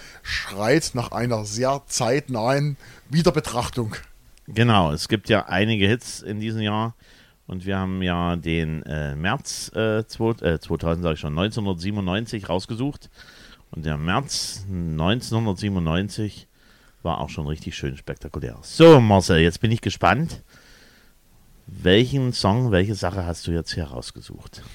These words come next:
Speaker 1: Ich habe einen Song rausgesucht. Ähm, ja, wie soll ich's umschreiben? Also, am siebzehnten dritten war er auf Platz vierzig der deutschen Charts.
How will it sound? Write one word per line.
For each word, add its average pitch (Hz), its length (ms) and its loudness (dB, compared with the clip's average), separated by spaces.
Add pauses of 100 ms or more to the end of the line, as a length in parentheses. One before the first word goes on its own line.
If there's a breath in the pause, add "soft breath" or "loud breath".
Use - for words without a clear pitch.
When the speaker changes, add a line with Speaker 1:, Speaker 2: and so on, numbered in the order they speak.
(760 loud breath)
Speaker 1:
Ich 165 180 2
habe 151 160 6
einen 143 100 4
Song 135 200 6
rausgesucht. 95 840 0
Ähm, 104 720 0 (1300)
ja, 104 280 0
wie 98 60 -4
soll 110 180 2
ich's 117 120 0
umschreiben? 101 400 0
Also, 113 260 2 (240 loud breath)
am 107 100 -8
siebzehnten 151 420 0
dritten 135 360 -2
war 113 260 4
er 110 180 -2
auf - 180 -6
Platz - 480 -6
vierzig - 760 -2 (140)
der 107 80 -4
deutschen 98 320 -6
Charts. - 360 -12